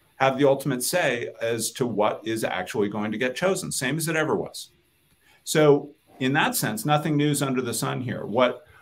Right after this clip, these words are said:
what's different is that in capturing and codifying commander's intent and doing that thing well, you can now have a much broader stakeholder base to help inform your decisions so that all of the relevant voices have a seat at the table.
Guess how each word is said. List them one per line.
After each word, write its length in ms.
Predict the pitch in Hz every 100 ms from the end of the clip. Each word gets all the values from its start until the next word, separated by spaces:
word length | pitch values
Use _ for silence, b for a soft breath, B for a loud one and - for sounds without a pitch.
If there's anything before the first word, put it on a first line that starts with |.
| - 127
what's 240 | 127 -
different 500 | - 220 - 104 104 _
is 520 | 120 113 113 110 - -
that 240 | 107 104 107
in 100 | 107
capturing 680 | 143 156 156 147 131 123 - _ _ _
and 140 | 104 101
codifying 500 | 139 139 139 123 110
commander's 400 | 123 110 104 104
intent 320 | 95 143 143
and 80 | 92
doing 240 | 113 110
that 240 | 110 117 -
thing 280 | 104 95
well, 460 | 110 139 85 73 - _ _ _ -
you 160 | 127 127
can 180 | 120
now 300 | 120 139 143
have 240 | 123 123 110
a 60 |
much 340 | 107 120 120 110
broader 800 | 95 110 107 120 123 143 131 104
stakeholder 640 | - 123 127 123 98 90
base 360 | 87 85 85 -
to 320 | 123 98 98 -
help 220 | 117 113
inform 380 | 98 - 123 117
your 140 | 95
decisions 540 | 92 - - 95 85 -
so 220 | 135 139
that 360 | 110 82 - - _ _ _
all 500 | 113 151 165 165 151
of 100 | 110
the 80 | 107
relevant 480 | 98 92 92 92 76
voices 540 | 90 82 - 80 73
have 180 | - 85
a 40 | 78
seat 240 | - 78
at 100 | 78
the 60 | -
table. 280 | 73 -